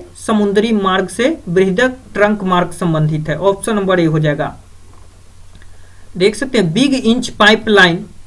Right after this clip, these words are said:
प्रवाहित करता है, तो big inch pipeline जो प्रवाहित करता है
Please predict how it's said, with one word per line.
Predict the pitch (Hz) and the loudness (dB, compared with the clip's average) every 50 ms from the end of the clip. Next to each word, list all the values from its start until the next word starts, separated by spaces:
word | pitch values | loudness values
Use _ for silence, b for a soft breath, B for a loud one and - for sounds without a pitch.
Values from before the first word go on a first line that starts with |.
| - - - - - - - - | -20 -20 -20 -20 -20 -14 -4 -2
प्रवाहित | 196 185 185 196 196 190 190 220 - - | 0 2 4 6 4 4 4 2 -2 -2
करता | - 202 175 170 - - 180 170 | 0 0 0 2 2 2 2 2
है, | 160 156 151 139 127 - b b b b b b b - | 2 2 0 -2 -2 -8 b b b b b b b 0
तो | 202 196 | 2 2
big | 180 170 151 151 170 220 254 285 285 240 254 - - - | 2 2 -2 0 2 2 2 2 0 0 -4 -6 -2 0
inch | 214 233 247 196 180 165 - - - 294 320 - - - - - - - - - - | 0 2 2 2 0 0 -2 -2 -4 -4 -4 -4 -10 -18 -20 -20 -20 -20 -12 -2 2
pipeline | 202 202 233 269 262 - 254 226 208 202 202 214 214 | 4 4 4 4 2 0 2 4 6 6 6 4 4
जो | 196 214 214 202 | 4 2 2 2
प्रवाहित | 208 - 208 196 190 185 185 185 190 185 | 2 0 2 2 4 4 4 2 0 -2
करता | - - 170 156 156 160 180 170 | 0 0 0 0 2 0 0 2
है | 170 202 254 | 2 0 0